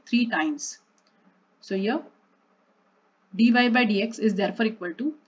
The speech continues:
we'll first write the derivative of root as it is not raised to n type. So differentiate the derivative of, differentiate root first of all.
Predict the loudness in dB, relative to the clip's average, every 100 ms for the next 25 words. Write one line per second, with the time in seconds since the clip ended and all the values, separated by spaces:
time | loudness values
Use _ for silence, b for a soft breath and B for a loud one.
0 | _ _ -8 -6 -2 -2 -2 0 2 2
1 | 2 2 -2 -2 -4 -4 -6 0 2 0
2 | -6 _ -8 -6 -4 -2 0 0 -2 -4
3 | -4 -6 -4 -4 -4 -6 -10 _ _ _
4 | _ _ _ -10 -8 -8 -12 _ -10 -2
5 | 2 2 2 -2 -4 -12 _ _ _ _
6 | _ _ -8 -4 -2 -2 0 -2 -2 -4
7 | -6 -16 _ _ _ _ _ _ _ _
8 | -10 0 0 2 0 -4 0 4 4 2
9 | -6 -6 -10 -12